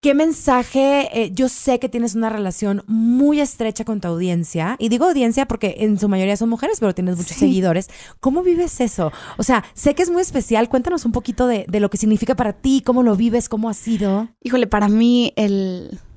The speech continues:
Speaker 2: para mí el poder estar en contacto con personas de todo el mundo,
Speaker 1: Ajá.
Speaker 2: eh, no nada más por mi chamba, no nada más por Netflix, eh, por, por las redes, eh, creo que no me hacen sentir sola, ¿sabes?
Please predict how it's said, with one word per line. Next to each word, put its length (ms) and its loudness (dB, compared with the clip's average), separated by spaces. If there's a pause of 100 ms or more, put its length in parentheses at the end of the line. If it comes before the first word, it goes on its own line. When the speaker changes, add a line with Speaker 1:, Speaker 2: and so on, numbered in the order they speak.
(560)
Speaker 2:
para 180 -2
mí 300 -2 (380)
el 100 -10
poder 260 2
estar 340 -2
en 120 -4
contacto 420 -6
con 220 -8
personas 640 -4 (320)
de 100 -2
todo 160 0
el 80 0
mundo, 380 -2
Speaker 1:
Ajá. 420 -8 (180)
Speaker 2:
eh, 480 -2 (260)
no 120 2
nada 180 2
más 160 0
por 140 0
mi 100 2
chamba, 520 2
no 100 2
nada 160 2
más 160 0
por 180 0
Netflix, 600 0
eh, 400 0
por, 380 -4
por 160 -8
las 120 -2
redes, 400 2 (600)
eh, 480 0 (840)
creo 160 2
que 100 -4
no 180 4
me 200 4
hacen 280 2
sentir 260 -2
sola, 260 -2
¿sabes? 460 -8